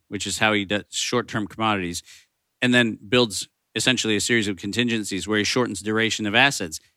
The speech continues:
What he does in the seven years of plenty is he stores up stuff,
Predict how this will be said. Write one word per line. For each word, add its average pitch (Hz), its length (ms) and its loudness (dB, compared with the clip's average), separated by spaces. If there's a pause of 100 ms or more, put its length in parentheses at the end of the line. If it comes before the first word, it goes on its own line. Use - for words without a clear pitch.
(1040)
What 165 180 4
he 180 100 6
does 151 300 6
in 117 80 2
the 127 80 0
seven 127 320 4
years 101 420 0 (100)
of 104 280 -4 (180)
plenty 165 380 0
is 98 140 -2
he 113 80 -2
stores 147 440 2
up 135 200 0
stuff, - 500 -10